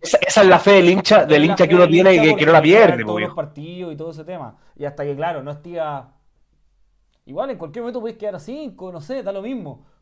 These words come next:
Speaker 2: Pero me parece que la, esta Católica también está para tropezar mucho. Y
Speaker 1: Mm, sí. Pero es que, es que, es que ese es el tema, pues, Nico. Yo creo que Holland supuestamente no, como que ya, ya, ya pasó el periodo de tropiezo. Ya no debiese tropezar tanto,
Speaker 2: Es que ese es mi punto.
Speaker 1: creo
Speaker 2: Yo creo
Speaker 1: yo.
Speaker 2: que, yo creo que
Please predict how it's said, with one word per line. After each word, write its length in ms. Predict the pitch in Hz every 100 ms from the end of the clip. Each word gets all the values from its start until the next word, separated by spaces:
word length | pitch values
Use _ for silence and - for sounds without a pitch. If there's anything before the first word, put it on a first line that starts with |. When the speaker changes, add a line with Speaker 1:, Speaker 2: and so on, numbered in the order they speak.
| _
Speaker 2:
Pero 200 | 151 151
me 100 | 160
parece 300 | 175 202 214
que 260 | 208 196 175
la, 120 | 180
esta 240 | 196 190
Católica 280 | 202 214 214
también 240 | 180 180 220
está 160 | 226
para 100 | 226
tropezar 380 | 214 180 151 214
mucho. 500 | 180 202 240 - 107 _ _ _ _ _ _ _
Y 120 | _ 147
Speaker 1:
Mm, 220 | 147 120
sí. 500 | 147 131 131 131 117 - _ _
Pero 140 | 175
es 80 | 185
que, 60 | 202
es 60 | -
que, 80 | 208
es 40 |
que 80 | 240
ese 100 | 269
es 40 | 320
el 40 |
tema, 120 | 339 330
pues, 100 | 330
Nico. 180 | 277
Yo 120 | 190 202
creo 160 | 240
que 220 | 240 240
Holland 380 | 214 226 262 277
supuestamente 560 | 262 247 247 254 262 262
no, 400 | 240 233 233 226 - -
como 140 | 180 160
que 100 | 160
ya, 160 | 208
ya, 160 | 170 202
ya 160 | 196
pasó 240 | 196 160 294
el 80 | 330
periodo 300 | 202 190 170
de 60 |
tropiezo. 580 | 156 147 139 - 110 - -
Ya 100 | 175
no 80 |
debiese 260 | 196 214 262 185
tropezar 440 | 160 170 156 170 -
tanto, 320 | 147 127 113
Speaker 2:
Es 60 | 107
que 100 | 220
ese 120 | 233
es 40 |
mi 60 | 226
punto. 240 | 196 147
Speaker 1:
creo 100 | 170
Speaker 2:
Yo 60 | 156
creo 160 | 151 127
Speaker 1:
yo. 80 | 107
Speaker 2:
que, 80 |
yo 120 | 147 165
creo 180 | 185
que 260 | 180 208 _